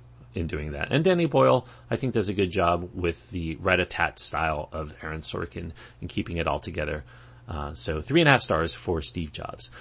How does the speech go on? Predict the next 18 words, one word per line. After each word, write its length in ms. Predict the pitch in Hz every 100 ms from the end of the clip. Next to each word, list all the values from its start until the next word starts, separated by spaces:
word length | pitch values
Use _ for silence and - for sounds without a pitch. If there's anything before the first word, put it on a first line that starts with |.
| - -
Thank 220 | 170 180
you 100 | 170
everyone 320 | 127 113 101
for 140 | 92 104
listening. 320 | 117 - 120
I 40 |
hope 180 | 98 107
that 180 | 101 -
you 60 | 90
enjoyed 280 | 87 90
the 60 | 82
review. 500 | 85 82 117 131 131 - -
If 160 | - 95
you 200 | 87 82 - -
do 180 | 117 117
like 220 | 117 117
the 80 | 104
reviews 560 | 104 113 117 117 110